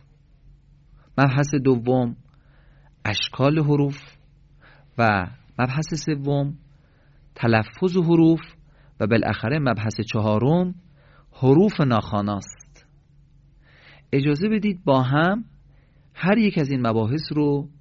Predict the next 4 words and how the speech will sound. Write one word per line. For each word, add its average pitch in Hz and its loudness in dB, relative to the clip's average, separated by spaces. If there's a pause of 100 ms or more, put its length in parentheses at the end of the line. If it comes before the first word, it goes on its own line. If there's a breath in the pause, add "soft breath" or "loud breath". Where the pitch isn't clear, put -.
(140)
بررسی 104 -2
بکنیم. 95 -8 (1120 loud breath)
ببینید، 214 0 (720 soft breath)
حروف 196 2